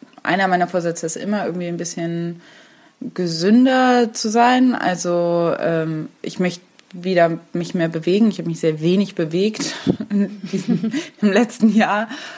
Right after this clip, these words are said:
Und, ähm, ich glaube, ich habe einfach ganz viel vor zweitausendachtzehn. Ähm,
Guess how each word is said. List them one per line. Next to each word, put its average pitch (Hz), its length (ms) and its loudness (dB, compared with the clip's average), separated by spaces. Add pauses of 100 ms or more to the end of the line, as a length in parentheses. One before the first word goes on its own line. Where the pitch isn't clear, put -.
(160)
Und, 185 760 -2
ähm, 170 600 -2 (260)
ich - 160 -12
glaube, 175 180 4
ich - 80 -4
habe 196 140 0
einfach 185 200 0
ganz 170 200 -2
viel 170 100 -6
vor 220 320 4
zweitausendachtzehn. 151 1120 0 (480)
Ähm, 160 600 2